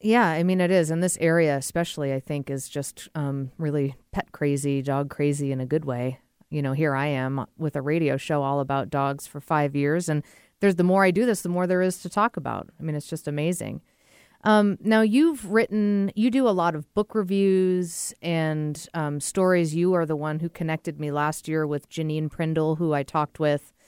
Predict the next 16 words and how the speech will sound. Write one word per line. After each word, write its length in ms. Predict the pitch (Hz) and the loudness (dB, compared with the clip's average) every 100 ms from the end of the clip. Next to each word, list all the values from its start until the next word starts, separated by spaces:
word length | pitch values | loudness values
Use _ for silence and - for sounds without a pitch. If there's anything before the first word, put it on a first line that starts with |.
| _ _ _ - | _ _ _ 0
as 240 | 170 151 | 2 4
our 200 | 151 147 | 2 2
feature 540 | - 185 165 180 156 | -2 -6 -4 -2 -2
for 360 | 147 - 160 156 | -2 -2 0 0
the 120 | 147 | -2
Seattle 320 | - 170 151 | -4 -2 -2
Kennel 220 | 147 156 147 | -2 -6 -6
Club 260 | - 135 | -6 -4
Dog 260 | 143 143 151 | 0 0 -2
Show. 220 | - 147 | -2 -2
She 140 | 143 | -2
was 120 | 143 135 | -6 -4
there 120 | 147 | -6
competing 520 | - 143 - 156 147 | -6 -8 -4 -2 -2
with 160 | 143 - | -4 -4
her 360 | 151 139 135 | -2 0 0